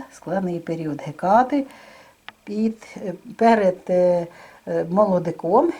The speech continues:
До речі, двадцять третього, двадцять четвертого близнюки можна займатися обрізкою саду та зеленими операціями. Є окремі гороскопи, будь ласка, дивіться.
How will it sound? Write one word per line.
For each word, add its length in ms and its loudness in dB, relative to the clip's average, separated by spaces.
До 240 2
речі, 280 0
двадцять 320 -2
третього, 340 -4
двадцять 200 -6
четвертого 420 -2
близнюки 520 -4
можна 360 0
займатися 640 -6
обрізкою 460 -8
саду 300 -2
та 140 -4
зеленими 480 0
операціями. 580 -2
Є 220 4
окремі 420 2
гороскопи, 500 -4
будь 180 -8
ласка, 260 -4
дивіться. 460 -10